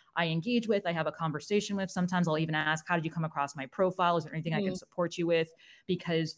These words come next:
Speaker 1: you know, creating genuine relationships is very important to me.
Speaker 2: Yeah,
Speaker 1: And,
Speaker 2: yeah.
Speaker 1: you know, for a lot of people listening to this, this might be surprising, but I'm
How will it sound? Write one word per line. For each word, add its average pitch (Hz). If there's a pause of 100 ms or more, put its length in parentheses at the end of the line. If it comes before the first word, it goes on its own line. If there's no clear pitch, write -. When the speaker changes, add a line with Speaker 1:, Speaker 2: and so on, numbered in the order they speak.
(120)
Speaker 1:
you 170
know, 160
creating 185
genuine 170
relationships 165
is 147
very 156
important 151
to 233
me. 233
Speaker 2:
Yeah, 196 (120)
Speaker 1:
And, 175
Speaker 2:
yeah. 170
Speaker 1:
you 185
know, 165
for 170
a 156
lot 180
of 180
people 185
listening 165
to 170
this, 175
this -
might 185
be 214
surprising, 196
but 180
I'm 196